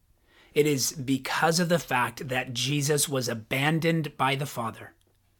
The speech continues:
that we can be assured we are always kept in the palm of his hand.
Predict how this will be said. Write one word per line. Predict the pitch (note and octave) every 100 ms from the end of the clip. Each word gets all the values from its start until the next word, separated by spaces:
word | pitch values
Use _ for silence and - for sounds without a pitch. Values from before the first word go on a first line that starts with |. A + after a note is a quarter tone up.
| _ _ - - _ _ -
that | B2 - -
we | C3+
can | C3+ C3+ A#2+
be | A#2+
assured | A2 - A#2+ G#2+ G2+ - _ _ _ _ _ -
we | B2 A#2
are | G2+ -
always | C3 A#2+ A2 -
kept | - G#2 -
in | G#2+
the | G#2
palm | - G2+ G#2
of | G2
his | -
hand. | G2 G2 G2+